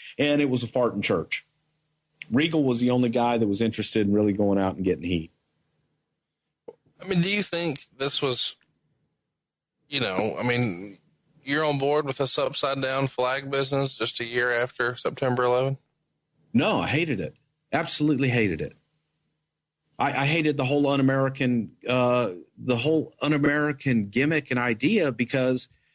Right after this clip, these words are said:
Speaker 1: again, the country was unified at this time.
Speaker 2: Right.
Speaker 1: And for, for once, America was feeling good about themselves. And like I said, because they're feeling good about, uh, about themselves,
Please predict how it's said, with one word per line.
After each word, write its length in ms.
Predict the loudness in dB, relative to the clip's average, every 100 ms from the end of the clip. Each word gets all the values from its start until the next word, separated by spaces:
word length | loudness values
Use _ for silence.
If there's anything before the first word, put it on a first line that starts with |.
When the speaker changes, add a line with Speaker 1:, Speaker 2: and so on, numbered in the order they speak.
| _ _ _
Speaker 1:
again, 640 | 0 2 2 2 0 -2 -8 _ _
the 140 | -2 -2
country 520 | 0 0 2 2 2
was 680 | 2 2 4 2 0 -4 -8 _ _ _ 0
unified 500 | 2 2 2 0 0
at 80 | -4
this 180 | -6 -2
time. 300 | -4 -4 -8
Speaker 2:
Right. 260 | -2 -2 -2 _ _ _ _ _ -4
Speaker 1:
And 380 | 0 0 -2 -6 -20 -20 _ _ _
for, 220 | 0 0 0 -4
for 140 | -2
once, 340 | 2 2 0 0
America 400 | 2 2 0 0
was 160 | 0
feeling 300 | 2 2 2
good 180 | 2 0
about 260 | 2 0 0
themselves. 640 | -4 0 0 0 -2 -4 _ _ _ _ _ _ -2
And 80 | 0
like 160 | 2
I 40 | 0
said, 560 | 2 2 2 -2 -6 -10
because 280 | -2 2
they're 80 | 2
feeling 300 | 2 2 2
good 160 | 2 0
about, 240 | -2 0
uh, 140 | 0 -2 -8 -8
about 260 | 0 0 2
themselves, 640 | -2 0 2 2 0 -2